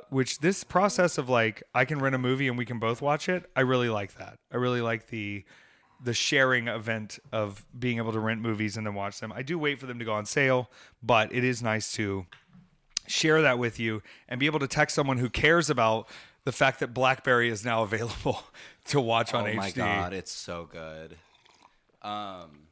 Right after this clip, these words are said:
Speaker 1: It's
Speaker 2: we'll
Speaker 1: the
Speaker 2: talk about
Speaker 1: role
Speaker 2: it on the minisode, but I watched Air after, and I didn't like it.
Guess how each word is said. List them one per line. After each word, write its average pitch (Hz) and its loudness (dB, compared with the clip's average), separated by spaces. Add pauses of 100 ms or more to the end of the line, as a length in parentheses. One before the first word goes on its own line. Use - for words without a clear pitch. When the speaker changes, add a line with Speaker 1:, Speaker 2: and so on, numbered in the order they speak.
(240)
Speaker 1:
It's 156 -2
Speaker 2:
we'll 190 6
Speaker 1:
the - 6
Speaker 2:
talk 156 10
about 202 10
Speaker 1:
role 220 10
Speaker 2:
it - 10
on 135 2
the 131 0
minisode, 107 -6
but 95 -6
I 95 -4
watched 90 -10
Air 95 -8
after, 87 -12
and 82 -20 (160)
I 87 -14
didn't 85 -20
like 82 -20
it. 69 -16